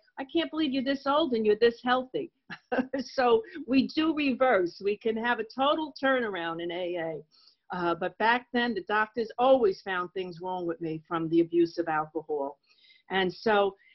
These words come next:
it wouldn't have been the physical pain that brought me to my knees. You know, even the spiritual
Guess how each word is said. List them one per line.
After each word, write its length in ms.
it 180
wouldn't 320
have 100
been 200
the 80
physical 460
pain 340
that 160
brought 220
me 160
to 100
my 200
knees. 600
You 120
know, 340
even 300
the 80
spiritual 920